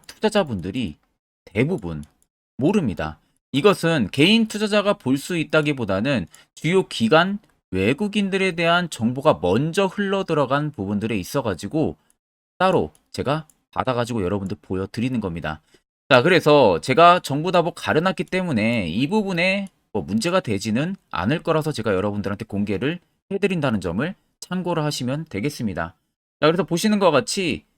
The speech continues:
땡땡땡땡 본격 재건회의 단독 참가 가능성이 언급이 되고 있다. 그 말은 재건회의에 많은 기업들이 한 번에 같이 참가를 해서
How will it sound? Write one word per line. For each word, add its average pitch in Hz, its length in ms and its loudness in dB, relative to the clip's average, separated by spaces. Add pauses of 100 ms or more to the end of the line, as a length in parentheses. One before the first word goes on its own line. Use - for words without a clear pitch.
(160)
땡땡땡땡 208 1040 0 (320)
본격 202 640 0 (200)
재건회의 196 800 2
단독 139 480 -4
참가 180 400 -4
가능성이 98 840 -6 (280)
언급이 110 460 0
되고 104 240 -4
있다. 87 360 -6 (1080)
그 - 100 -6
말은 117 560 4 (340)
재건회의에 165 1080 4
많은 208 480 4
기업들이 214 480 2
한 202 240 0
번에 202 220 0
같이 190 400 -4
참가를 185 560 -2
해서 123 460 2